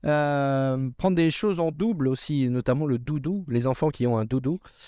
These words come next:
N'hésitez pas à le prendre en double parce que ça se perd facilement, même s'il y a, euh, des objets, euh, trouvés à, à Walt Disney World, tout n'est pas forcément ramené. Et puis le temps que vous alliez aux objets trou-, enfin, le temps que ça soit ramené,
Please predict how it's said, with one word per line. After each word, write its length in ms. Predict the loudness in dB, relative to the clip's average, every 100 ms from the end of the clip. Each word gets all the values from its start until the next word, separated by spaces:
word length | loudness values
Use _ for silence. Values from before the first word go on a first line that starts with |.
| -20 _ _ _ -8
N'hésitez 360 | -6 -2 0
pas 140 | 2 2
à 40 |
le 60 | 0
prendre 260 | -2 -2
en 120 | 0 0
double 400 | 0 0 2 2
parce 200 | 0 0
que 440 | 2 2 2 0
ça 140 | -2
se 140 | -4 -2
perd 260 | 0 -2
facilement, 680 | 0 -4 -2 -2 0 0 0
même 220 | 0 -2 -2
s'il 200 | 0 2
y 40 |
a, 280 | 4 2 0
euh, 220 | 0 -2
des 200 | 0 0
objets, 340 | 0 2 2
euh, 160 | 2 0
trouvés 460 | -2 -2 0 2 2
à, 160 | 0 -8 _ -16 -2
à 80 | 2
Walt 120 | 2
Disney 300 | 0 -2 0
World, 280 | 2 0 -4
tout 140 | -2
n'est 140 | 0 2
pas 160 | 0
forcément 560 | 0 -2 -2 0 2 0
ramené. 520 | 0 2 2 2 0
Et 60 | -2
puis 160 | 0
le 180 | 0 0
temps 260 | 0 -2 0
que 120 | 0
vous 240 | 0 0
alliez 240 | 0 0 0
aux 160 | 2
objets 200 | 0 -2
trou-, 120 | -4 -2
enfin, 160 | -2
le 140 | 0 0
temps 100 | 0
que 80 |
ça 80 | 0
soit 140 | 0 0
ramené, 560 | 2 2 2 -2 -4